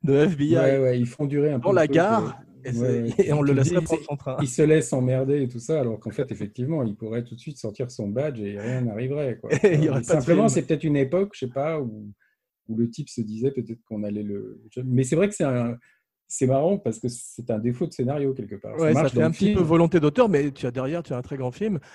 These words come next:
Speaker 1: Avec le méchant qui est mort récemment, ce type qui avait une peau grêlée, qui faisait très peur, tu vois, cet acteur des années soixante-dix, très maigre,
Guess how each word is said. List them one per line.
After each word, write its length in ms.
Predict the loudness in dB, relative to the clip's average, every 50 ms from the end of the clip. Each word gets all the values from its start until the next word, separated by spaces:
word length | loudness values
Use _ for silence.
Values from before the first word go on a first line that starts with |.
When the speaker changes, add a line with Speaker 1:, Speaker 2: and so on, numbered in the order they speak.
| -16 -8
Speaker 1:
Avec 240 | 2 2 2 4 4
le 80 | 4
méchant 300 | 6 6 4 4 0 -2
qui 100 | 0 0 2
est 20 |
mort 260 | 2 2 2 2 0
récemment, 380 | -2 -4 -4 -4 -2 -2 -2 -4
ce 100 | -6 -6
type 200 | -6 -6 -8 -6
qui 80 | -8
avait 100 | -6 -6
une 120 | -6 -6 -6 -4
peau 160 | -6 -6 -6
grêlée, 400 | -6 -6 -6 -4 -4 -4 -6 -6
qui 100 | -8 -10
faisait 140 | -12 -10 -10
très 180 | -10 -10 -12
peur, 280 | -8 -6 -6 -6 -6 -8
tu 80 | -10
vois, 100 | -12 -12
cet 80 | -12 -14
acteur 200 | -14 -10 -10 -10
des 60 | -8
années 140 | -8 -10 -10
soixante-dix, 560 | -12 -12 -10 -10 -10 -10 -10 -12 -12 -14 -16
très 160 | -14 -10 -8
maigre, 440 | -8 -6 -6 -6 -8 -8 -12 -16 -18